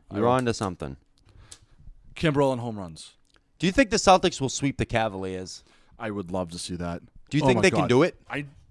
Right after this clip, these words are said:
Speaker 1: yeah. The way Coach Stevens is coaching and Marcus Smart is just the, like, the, the heart of the defense.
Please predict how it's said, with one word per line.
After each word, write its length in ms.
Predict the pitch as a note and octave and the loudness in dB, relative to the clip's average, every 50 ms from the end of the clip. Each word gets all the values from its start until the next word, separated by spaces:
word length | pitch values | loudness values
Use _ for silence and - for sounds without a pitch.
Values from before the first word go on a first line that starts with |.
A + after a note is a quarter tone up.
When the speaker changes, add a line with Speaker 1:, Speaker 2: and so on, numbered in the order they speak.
| _ - - | _ -10 -4
Speaker 1:
yeah. 340 | - D#4+ A#4+ B4+ A4+ - - - - - - - - - - - _ | -2 0 0 0 -2 -2 -4 -10 -18 -20 -20 -20 -20 -20 -20 -20 _
The 80 | - F3+ | -4 -2
way 120 | A#3+ - | -2 -2
Coach 220 | - - G4 G#4 - | 0 2 0 0 0
Stevens 320 | - - G3 A3 B3 B3+ C#4+ | 0 -2 -2 -2 0 -2 -4
is 160 | D4 C4+ - | -6 -6 -4
coaching 500 | - B3+ D4 D#4 D4+ - D#4 D4+ D4 A3 G3 | 0 2 2 2 2 0 -2 -2 -2 -4 -2
and 240 | G#3 G3 F#3+ E3+ - - - - - - - - - _ _ - - - - _ - - - | -2 -2 -2 -2 -4 -8 -18 -20 -20 -20 -20 -20 -20 _ _ -20 -20 -20 -20 _ -20 -20 -10
Marcus 340 | - - G3+ C4 - E4 - | -2 2 2 2 2 -2 -6
Smart 260 | - G3 G#3 G3 G3+ F#3+ | -2 0 2 2 2 2
is 120 | F3 C#3+ | 0 -2
just 200 | D#3 D3 - - | -4 -6 -4 -4
the, 140 | E3 C#3 - - D#3 | -4 -4 -4 -4 -4
like, 280 | D#3+ D3+ C3 A#2+ B2 | -4 -4 -4 -6 -4
the, 260 | - D#3 C#3 C3 B2 A2+ - _ _ _ - | -2 0 0 0 -2 -6 -12 _ _ _ -8
the 80 | D3 | -4
heart 180 | A#2+ D3+ F3 F3 | 4 6 6 6
of 60 | D#3+ | 6
the 60 | C3+ | 4
defense. 600 | B2+ - C3+ D3 C#3 - - A2+ A2 A#2 A#2+ - | 0 -2 -2 -2 -2 0 0 0 0 0 -2 -6